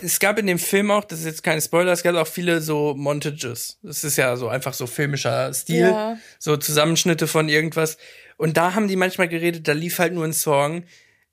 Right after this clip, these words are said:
Speaker 1: Ist schon grenzwertig nervig, aber okay. Aber die haben auch während Dialogen gesprochen.
Speaker 2: Ja.
Speaker 1: Und das fand ich auch todesnervig.
Speaker 2: Und halt
Speaker 1: So
Speaker 2: voll gelacht die ganze Zeit und so und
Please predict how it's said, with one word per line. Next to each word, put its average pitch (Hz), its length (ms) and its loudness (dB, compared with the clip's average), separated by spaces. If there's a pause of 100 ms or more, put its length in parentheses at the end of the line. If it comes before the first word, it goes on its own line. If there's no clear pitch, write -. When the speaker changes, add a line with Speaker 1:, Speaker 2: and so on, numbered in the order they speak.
(140)
Speaker 1:
Ist 233 340 0
schon 220 300 4
grenzwertig 208 680 0
nervig, 190 500 -2
aber 160 220 2
okay. 156 340 -2
Aber 165 180 0
die 160 120 2
haben 180 180 0
auch 135 200 -2
während 139 280 -4
Dialogen 120 460 -2
gesprochen. 127 580 -8
Speaker 2:
Ja. 240 400 -12 (100)
Speaker 1:
Und 139 340 -4
das 143 180 0
fand 143 200 0
ich 127 140 -6
auch 123 140 -8
todesnervig. 135 720 -4
Speaker 2:
Und 269 60 -4
halt 254 100 -4
Speaker 1:
So 120 40 -8
Speaker 2:
voll 247 440 -6
gelacht 247 500 -10
die 254 80 -10
ganze 240 300 -6
Zeit 247 260 -6
und 240 160 -6
so 240 240 -2
und 226 400 -8